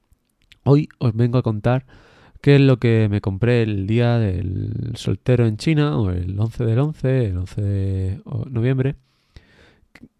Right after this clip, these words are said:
justo después de que haya pasado ya el Black Friday y el, y el día este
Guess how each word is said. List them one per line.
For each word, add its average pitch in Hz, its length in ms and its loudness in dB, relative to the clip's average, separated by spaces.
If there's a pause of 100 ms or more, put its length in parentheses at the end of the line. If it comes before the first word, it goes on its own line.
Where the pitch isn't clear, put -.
justo 151 560 2
después 120 420 -2
de 110 220 0
que 101 140 -4
haya 101 140 0
pasado 104 340 -2
ya 104 300 0
el 90 140 -4
Black 95 180 -4
Friday 117 480 -2
y 101 220 -2
el, 85 540 -4 (1200)
y 110 140 0
el 76 1120 -6
día 95 240 -8
este 80 300 -12